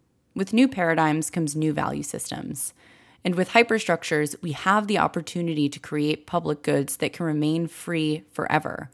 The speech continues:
whilst rewarding the builders and participants for creating and contributing to these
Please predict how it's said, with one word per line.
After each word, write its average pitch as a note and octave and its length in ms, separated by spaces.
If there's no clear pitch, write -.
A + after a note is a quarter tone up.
whilst E3+ 340
rewarding E3 480
the D3+ 60
builders D3 480
and D#3 140
participants D3 680
for - 160
creating D#3 720
and F3 220
contributing F#3+ 640
to C#3 280
these C#3 260